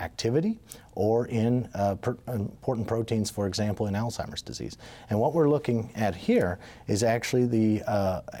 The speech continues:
amyloid imaging agent. Amyloid is the bad protein that deposits in the brain with Alzheimer's disease.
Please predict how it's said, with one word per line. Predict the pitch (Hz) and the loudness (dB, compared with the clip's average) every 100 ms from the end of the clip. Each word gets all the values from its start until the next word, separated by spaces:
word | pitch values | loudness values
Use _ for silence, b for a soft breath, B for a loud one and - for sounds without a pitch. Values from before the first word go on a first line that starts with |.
| - | -2
amyloid | 131 143 143 127 85 90 147 - - - | 2 4 4 4 2 0 -2 -4 -16 -4
imaging | 101 98 90 92 95 - - | 0 0 0 -2 -2 -8 -4
agent. | 104 113 80 - | 0 0 -2 -6
Amyloid | 92 92 104 104 104 | -2 0 2 2 0
is | 92 | -2
the | 90 | -4
bad | 82 87 92 98 | -2 0 0 0
protein | 98 92 - 90 | -4 -4 -4 -6
that | 82 | -8
deposits | - - 80 82 85 - | -12 -6 -6 -6 -10 -10
in | |
the | 92 | -10
brain | 78 76 78 | -8 -8 -8
with | 82 82 | -10 -8
Alzheimer's | 95 127 85 62 62 | -6 -6 -8 -10 -12
disease. | - 73 71 80 | -12 -8 -8 -8